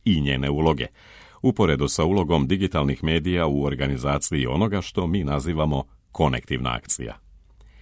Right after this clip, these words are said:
Strukturna fragmentacija i individualizacija u mnogim savremenim društvima predstavlja važan dekor za aktuelnu raspravu.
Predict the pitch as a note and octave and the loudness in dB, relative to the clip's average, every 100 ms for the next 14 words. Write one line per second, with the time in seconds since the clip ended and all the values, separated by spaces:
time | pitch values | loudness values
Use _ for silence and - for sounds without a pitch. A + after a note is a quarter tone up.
0 | - - - - - - - C3 B2+ B2+ | -20 -20 -20 -20 -16 -8 -2 -2 0 2
1 | G#2 F2+ - E2+ F2 D#2 E2+ E2 G2+ G2+ | 4 2 0 0 0 0 0 0 2 2
2 | E2 D2 D#2+ E2 D2+ D2 C#2+ C#2+ C#2+ C2+ | 2 0 2 2 2 0 2 0 0 0
3 | D2+ D#2 - G2 F2 C2 B1+ C#2+ G#2 E2 | 0 0 0 0 2 2 0 2 2 0
4 | - - F2 F2+ B1+ A#1+ D#2+ F#2 - F#2+ | 0 0 2 0 0 -4 -2 -2 0 0
5 | F2+ D2+ F2 - F#2 E2 D2+ E2 E2 D#2+ | 0 -2 -4 -2 0 2 2 2 2 0
6 | C#2+ D2+ - E2+ C#2 B1 C2+ C2+ C#2 - | 0 0 0 -2 -2 -4 -2 -2 -2 -4
7 | C2 B1+ C2+ A#1+ - - A#1 | -4 -4 -4 -4 -6 -8 -10